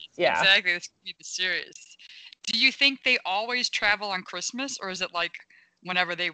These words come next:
Speaker 2: want, or any holiday, or, like, what's the premise for the time travel?
Speaker 1: Well, I mean, since this is Hallmark, it only works on Christmas.
Speaker 2: So each year they plan a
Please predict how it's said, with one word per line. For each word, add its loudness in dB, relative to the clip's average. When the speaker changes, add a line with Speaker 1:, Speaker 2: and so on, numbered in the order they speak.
Speaker 2:
want, 0
or -4
any 4
holiday, 0
or, -6
like, -2
what's -6
the -10
premise -6
for -8
the -14
time -2
travel? -10
Speaker 1:
Well, 10
I 8
mean, 6
since -8
this 2
is 6
Hallmark, 2
it 2
only 4
works 2
on -4
Christmas. -2
Speaker 2:
So -2
each 4
year 4
they 0
plan 0
a -4